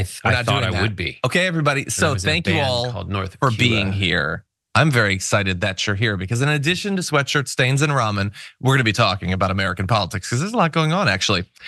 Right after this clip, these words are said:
Speaker 2: Uh, we are finally closing out the damages portion of the E. Jean Carroll trial, and Donald Trump and his legal team teamed up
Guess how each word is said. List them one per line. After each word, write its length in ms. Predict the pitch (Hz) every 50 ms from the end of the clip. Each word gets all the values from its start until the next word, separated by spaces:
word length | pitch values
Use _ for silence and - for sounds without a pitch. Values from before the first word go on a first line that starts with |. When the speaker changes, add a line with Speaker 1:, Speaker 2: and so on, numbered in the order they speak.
| - - - 139 - -
Speaker 2:
Uh, 180 | 143 143 143 139
we 100 | 156 180
are 60 | 175
finally 480 | 123 - 220 240 247 233 202 180 151 131
closing 540 | - - 180 214 226 214 151 131 151 143 170
out 260 | 185 190 165 135 104
the 80 | 147 139
damages 560 | 127 107 147 180 202 202 175 151 123 123 113 -
portion 440 | - 185 208 208 175 - - 123 113
of 120 | 110 101
the 140 | 123 113 -
E. 120 | 202 214
Jean 280 | 175 139 190 202 202 190
Carroll 300 | - 190 190 190 185 180
trial, 640 | - - - 175 160 160 160 160 160 156 156 160 - - - - - - - - -
and 600 | 139 151 151 151 147 147 143 143 135 143 151 127
Donald 220 | 147 165 165 175 160
Trump 140 | 180 175 151
and 40 |
his 120 | 147 120 127
legal 200 | 151 156 151 147
team 460 | - - 156 151 151 147 143 139 131
teamed 380 | - - 190 208 247 254 208 202
up 240 | 165 92 92 -